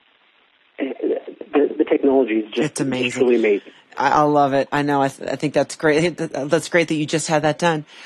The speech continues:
Speaker 2: What I also hear you're saying in so many words, and what we're really passionate about at Fortune, is the enrollment process. So learning how to read the patient and enroll them in that higher level of treatment and getting more per,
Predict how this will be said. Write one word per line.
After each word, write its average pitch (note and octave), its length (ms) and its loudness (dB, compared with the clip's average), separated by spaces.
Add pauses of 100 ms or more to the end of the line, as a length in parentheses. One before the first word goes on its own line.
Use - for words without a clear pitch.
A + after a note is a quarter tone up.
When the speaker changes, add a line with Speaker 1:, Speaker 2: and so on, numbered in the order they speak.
(260)
Speaker 2:
What F#3 320 0
I F3 120 4
also F#3 220 0
hear F3 200 0
you're D#3 140 2
saying C#3+ 560 0
in C#3 180 -4
so G3 260 -2
many F3 160 -2
words, C#3 600 0 (400)
and C#3 120 -4
what C#3+ 100 2
we're D3 180 2 (100)
really D3 280 2
passionate C#3+ 520 -2
about C#3 240 2
at - 80 0
Fortune, F#3+ 640 -2
is C3+ 200 -4
the C3+ 140 -4
enrollment C#3 500 0
process. - 560 -2
So C#3+ 340 2 (240)
learning D#3+ 420 2
how D3 240 0
to C#3+ 280 -2
read D3+ 300 0
the D3 80 -2
patient C#3 420 -4
and C3+ 80 -2
enroll C#3 420 0
them C#3+ 220 2
in B2+ 200 -2
that A#2+ 160 0
higher C#3 300 2
level C3+ 280 2
of B2 120 -2
treatment C#3+ 720 -4 (420)
and D3+ 160 2
getting D3 400 2
more D3+ 540 4 (320)
per, D#3 280 -2